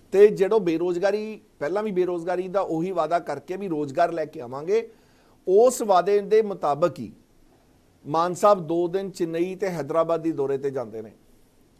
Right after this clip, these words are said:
ਦੌਰੇ ਪਹਿਲਾਂ ਵੀ ਕੀਤੇ ਨੇ, ਦੌਰਾ ਆ ਵੀ ਹੈ, ਫਰੂਟ ਕਦੋਂ ਆਏਗਾ,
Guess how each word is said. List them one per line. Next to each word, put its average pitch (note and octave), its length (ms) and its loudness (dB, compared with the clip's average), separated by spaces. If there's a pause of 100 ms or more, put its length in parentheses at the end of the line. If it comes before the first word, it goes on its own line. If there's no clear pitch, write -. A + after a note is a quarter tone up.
(720)
ਦੌਰੇ F3+ 340 6
ਪਹਿਲਾਂ A3 340 2
ਵੀ C#4 80 -4
ਕੀਤੇ D3 340 -8
ਨੇ, E2+ 160 -20 (560)
ਦੌਰਾ F#3 320 6
ਆ F3 220 2
ਵੀ G3 240 0
ਹੈ, E2 180 -8 (500)
ਫਰੂਟ C4 580 -2
ਕਦੋਂ G#3 320 0
ਆਏਗਾ, F2 340 -8